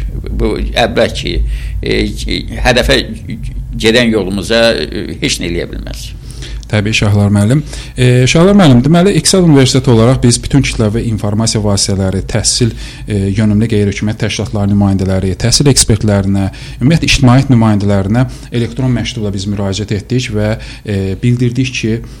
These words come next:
Speaker 2: Xahiş etdik ki, bizim bu imtahan prosesində aktiv iştirak etsinlər və öz təkliflərini, tövsiyələrini versinlər və bu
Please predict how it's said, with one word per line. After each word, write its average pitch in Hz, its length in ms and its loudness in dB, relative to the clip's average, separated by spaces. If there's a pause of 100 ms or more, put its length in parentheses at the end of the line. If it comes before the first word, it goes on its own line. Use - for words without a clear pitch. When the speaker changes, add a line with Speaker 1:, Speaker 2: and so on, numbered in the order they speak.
(260)
Speaker 2:
Xahiş 123 360 -4
etdik 107 320 -6
ki, 110 260 -2
bizim 113 280 2
bu 110 100 0
imtahan 107 360 0
prosesində 104 480 -2
aktiv 107 280 -6
iştirak 131 380 -8
etsinlər 120 400 -2
və 110 120 2 (360)
öz 131 320 4 (320)
təkliflərini, 123 520 -2
tövsiyələrini 104 580 -2
versinlər 104 480 -2
və 104 140 -2
bu 107 120 -6